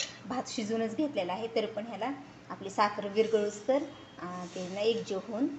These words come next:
देते. आता साखर, भात ते तर टाकलेलं आहेच आणि ह्याच्यात ना मी, अं, आपण ना वरून नंतर तुपाचा आणि ड्रायफ्रूटचा तडका आपण वरून देणार आहोत.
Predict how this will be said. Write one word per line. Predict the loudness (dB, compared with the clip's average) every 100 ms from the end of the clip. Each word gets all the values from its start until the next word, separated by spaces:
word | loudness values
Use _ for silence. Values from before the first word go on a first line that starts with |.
| -10 0
देते. | 2 4 0
आता | -4 -2
साखर, | 2 2 2 -2 -2
भात | -2 -4 -6 -8 -12 -10
ते | -4
तर | -2
टाकलेलं | -2 -2 -2 -2
आहेच | -2 -4 -6 -12 -20 -20 -20 -10
आणि | -6 -2 -2 -2 -4 -8 -18 -20 -14
ह्याच्यात | -8 -6 -4
ना | -6 -6 -12 -20 -18 -10
मी, | -8
अं, | -6 -6 -8 -10 -14 -6
आपण | -4 0
ना | 2
वरून | 8 8 8
नंतर | 4 0 0 -2 0
तुपाचा | 0 2 2 2
आणि | 0 0 0 -2 -10 -12 -2
ड्रायफ्रूटचा | 6 6 4 -4 -4 2
तडका | 4 4 2
आपण | 0 2 4
वरून | 8 6 6
देणार | 0 0 -2
आहोत. | -4 -8